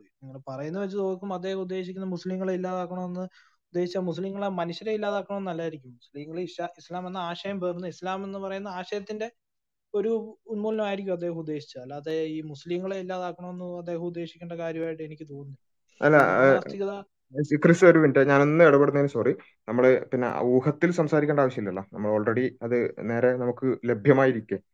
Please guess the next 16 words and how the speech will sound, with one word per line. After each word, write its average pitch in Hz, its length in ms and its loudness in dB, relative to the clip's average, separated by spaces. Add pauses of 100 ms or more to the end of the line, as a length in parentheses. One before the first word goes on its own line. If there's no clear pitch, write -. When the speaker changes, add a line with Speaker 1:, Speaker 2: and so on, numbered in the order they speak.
(300)
Speaker 2:
അദ്ദേഹം 139 260 2
പറഞ്ഞ 139 300 6
വാചകം 160 460 6
ഞാൻ 156 140 4
പറയാം, 139 200 4
എന്നിട്ട് 135 240 0
താങ്കൾക്കത് 139 500 0 (380)
പിന്നെ 131 200 0
ഊഹിക്കേണ്ട 139 480 2
പിന്നെ 143 220 0
കാര്യമില്ല, 123 360 4
അതിനനുസരിച്ച് 120 600 0
താങ്കൾ 123 300 2
പിന്നെ 123 200 -4
തുടർന്നാൽ 110 360 2
മതി. 107 140 0